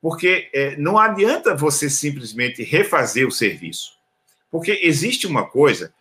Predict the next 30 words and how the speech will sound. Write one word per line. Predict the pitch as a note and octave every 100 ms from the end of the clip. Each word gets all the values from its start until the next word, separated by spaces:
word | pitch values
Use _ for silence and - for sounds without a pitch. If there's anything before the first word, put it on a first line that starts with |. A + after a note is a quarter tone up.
| _ _ _
quando | - A3+ C#4
eu | G#3
tô | F#3
fazendo | E3 D#3+ C3 A#2 A#2 A#2 A#2+
o | C#3+
calçado | G3+ G3 - G#3+ A#3
que | G#3+
vocês | G3+ D3+ F3
estão | - D#3+
usando | B2 B2+ B2
nesse | C3 C#3+
momento, | F3 D3+ F#2+ - _ _ _ _ _ _ _ _
tá? | G#2+ F2+
Se | - E3+
ele | F3+ G3+
foi, | D3 G3 E3+
eu | C3+ C3 B2
falo | - C#3
de | B2+
calçado | D3 C#3+ E3 E3
porque | D3 C#3+
Luciano | C3+ C3+ A#2+ B2+ C3+
é |
um | B2
expert, | A#2 - G2+ - A2+ A2 -
né, | G2 G2+ A#2+ _ _ _
na | A2+ A#2
indústria | G2+ A2+ G#2
de | G#2
calçados. | F#2+ - A2 G#2 -